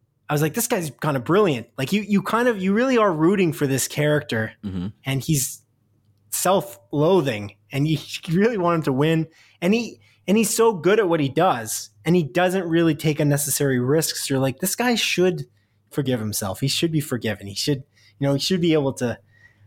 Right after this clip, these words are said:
Speaker 1: to be happy."
Speaker 2: Yeah.
Speaker 1: And, uh, but yeah. Y-, w-, going back to that briefly, when he's narrating the poker scenes and everything like that, when they're showing the poker hands and everything like that, even with, like, the titling on screen,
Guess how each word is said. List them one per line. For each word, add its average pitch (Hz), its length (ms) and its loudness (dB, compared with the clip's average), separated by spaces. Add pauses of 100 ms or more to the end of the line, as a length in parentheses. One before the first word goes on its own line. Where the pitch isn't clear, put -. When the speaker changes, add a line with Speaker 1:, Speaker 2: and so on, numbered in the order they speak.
(460)
Speaker 1:
to 139 100 -2
be 123 180 2
happy." 101 480 -4 (140)
Speaker 2:
Yeah. 85 320 -4
Speaker 1:
And, 120 220 -6
uh, 113 260 -2 (560)
but 131 120 -4
yeah. 113 200 -4 (600)
Y-, 190 80 -6
w-, 190 380 -8
going 202 260 2
back 190 220 -2
to 175 80 -6
that 151 180 0
briefly, 147 360 0
when 143 120 2
he's 156 140 2
narrating 170 420 2
the 143 160 2
poker 160 300 -4
scenes 143 240 0
and 139 60 2
everything 131 200 0
like 123 140 -2
that, 131 240 -4
when 139 120 0
they're 135 100 0
showing 175 420 2
the 147 80 2
poker 131 320 -2
hands 127 280 0
and 127 80 0
everything 120 220 0
like 113 160 -2
that, 117 300 -4 (240)
even 185 180 4
with, 190 180 2
like, 175 140 -2
the 135 80 -4
titling 147 460 -2
on 123 100 0
screen, 135 440 0